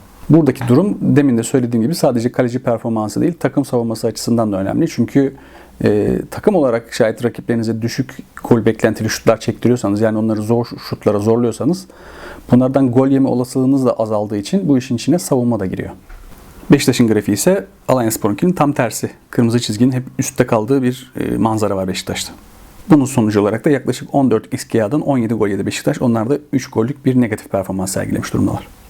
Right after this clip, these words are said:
Ligin geneline geçecek olursak benim Twitter hesabımdan sık sık paylaştığım bir dağılım grafiği var. Ee, bunun X ekseninde takımların attıkları gollerle X G'lerinin farklarını, Y ekseninde ise yedikleri gollerle X G A'larının farklarını, e, inceliyorum. Burada her iki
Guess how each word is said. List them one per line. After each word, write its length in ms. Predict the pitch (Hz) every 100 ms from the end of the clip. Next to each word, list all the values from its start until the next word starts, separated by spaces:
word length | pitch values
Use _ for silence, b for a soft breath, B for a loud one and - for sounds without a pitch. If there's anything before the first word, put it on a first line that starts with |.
| 180
Ligin 240 | 220 233
geneline 240 | 185 151
geçecek 380 | 208 185 190 190
olursak 580 | 190 180 156 - - -
benim 140 | 147 165
Twitter 260 | 175 175
hesabımdan 360 | 165 151 143 175
sık 200 | 185 -
sık 180 | - -
paylaştığım 520 | 151 135 135 - 185
bir 240 | 156 135
dağılım 340 | 127 135 156 160
grafiği 360 | 143 143 156
var. 220 | 107 - - - - -
Ee, 180 | 131
bunun 160 | 127 139 135
X 200 | 165 -
ekseninde 500 | 123 - 113 113 151
takımların 540 | 131 - 127 131 170 -
attıkları 440 | 123 - - 143
gollerle 720 | 143 127 127 147 139 113 185 - - _
X 180 | - -
G'lerinin 360 | - 127 123 127
farklarını, 600 | - 104 - 98 127 208
Y 160 | 139 139
ekseninde 420 | 127 - 117 104
ise 180 | 104 214
yedikleri 420 | 185 143 - 143
gollerle 380 | 131 123 107 147
X 160 | 185 -
G 140 | 151
A'larının 240 | 139 135
farklarını, 600 | 139 - 104 - 107 101 95 B B B B B -
e, 60 | - - - - - -
inceliyorum. 560 | 127 110 101 104 185 - B B -
Burada 240 | 143 190
her 160 | 185 208
iki 420 | 190 - 220